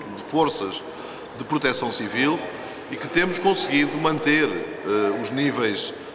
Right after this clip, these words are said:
de proteção do nosso Parque Natural, eh, aqui em Cascais.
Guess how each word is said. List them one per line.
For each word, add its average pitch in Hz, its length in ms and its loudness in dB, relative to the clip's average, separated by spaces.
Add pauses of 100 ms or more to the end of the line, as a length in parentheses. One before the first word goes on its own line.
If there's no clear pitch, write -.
de 110 80 -10
proteção 131 760 2
do 113 60 -2
nosso 117 340 2
Parque 113 260 2
Natural, 110 580 2 (480)
eh, 101 320 2
aqui 127 220 -2
em 120 60 -2
Cascais. 95 680 -2